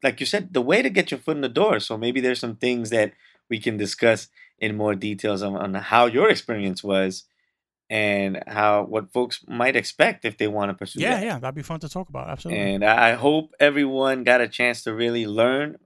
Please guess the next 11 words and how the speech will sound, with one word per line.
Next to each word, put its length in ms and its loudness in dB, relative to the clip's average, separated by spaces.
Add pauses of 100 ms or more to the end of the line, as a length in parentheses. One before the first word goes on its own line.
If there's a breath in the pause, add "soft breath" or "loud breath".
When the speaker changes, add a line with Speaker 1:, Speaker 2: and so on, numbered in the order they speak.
(220)
Speaker 1:
something 480 -4
new. 380 2
I 100 -2
mean, 200 -8
I 160 2
sure 260 -2
did. 400 2 (380 loud breath)
Um, 340 -2
I 360 4
was 300 -4
already 800 0